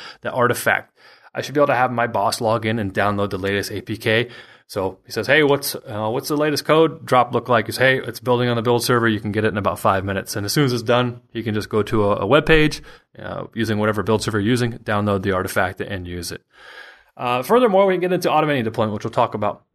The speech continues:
about here in a minute. Now, there are some responsibilities if you're on a team that you need to kinda adhere to, and it's a good thing to follow also if you are working by yourself. Uh, number one is check in frequently. So if you make a change to a,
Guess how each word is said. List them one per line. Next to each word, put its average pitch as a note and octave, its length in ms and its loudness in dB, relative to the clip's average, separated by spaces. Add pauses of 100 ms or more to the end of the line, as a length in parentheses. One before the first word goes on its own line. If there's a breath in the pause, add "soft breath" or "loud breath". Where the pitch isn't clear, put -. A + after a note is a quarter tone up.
(140)
about G2+ 260 -6
here G#2 140 -4
in F#2+ 80 -6
a F#2+ 40 -6
minute. G2 280 -6 (800)
Now, D3 320 0
there D3+ 140 4
are F3 100 6
some G#3+ 120 2
responsibilities D3+ 720 4
if A#2+ 140 0
you're A#2+ 120 0
on B2+ 160 4
a C3+ 40 -4
team B2+ 320 2
that A#2+ 100 0
you A2 140 0
need A#2 260 0
to A2+ 480 0
kinda A#2+ 160 -4
adhere A2 180 -2
to, D#3+ 120 -2
and D#3+ 80 0
it's F3 100 0
a F#3 60 0
good E3+ 200 4
thing E3 180 0
to D3 60 -4
follow C#3 300 0
also C3 420 2
if A#2+ 240 -4
you A#2+ 140 -2
are A2+ 60 0
working A2+ 260 -2
by G2+ 120 2
yourself. G#2+ 460 0 (480 loud breath)
Uh, C3+ 120 -2
number E3+ 180 2
one F#3+ 140 6
is C#3+ 100 -2
check D#3+ 240 0
in E3 120 0
frequently. D#3 500 0
So C#3 380 2 (420 loud breath)
if A2 160 -8
you B2+ 80 -2
make C3+ 120 -2
a C3 60 -2
change C#3 360 0
to C#3+ 260 2
a, B2+ 440 2